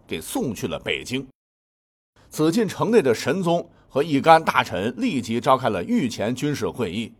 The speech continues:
要知道，此时的大明可是超级大国，那小日本算个屁呀，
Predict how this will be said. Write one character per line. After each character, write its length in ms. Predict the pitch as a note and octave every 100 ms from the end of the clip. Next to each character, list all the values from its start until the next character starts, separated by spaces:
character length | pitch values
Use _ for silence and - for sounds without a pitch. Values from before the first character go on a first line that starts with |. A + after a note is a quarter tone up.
| _ _ - -
要 160 | - D#3
知 120 | C3
道， 180 | D3 A#2
此 200 | - A2+
时 100 | C3
的 80 | B2+
大 180 | C#3 G#2+
明 140 | G2+
可 100 | B2
是 120 | E2+
超 380 | - - A#3+ A3+
级 240 | G#3+ G2 G2
大 220 | - E2+
国， 280 | C#2 C#2+ - - -
那 80 | -
小 220 | G#3+ C3+
日 100 | A3+
本 160 | A#3+ C#3
算 160 | A#3 A3+
个 80 |
屁 280 | F3+ - D4+
呀， 180 | F#3+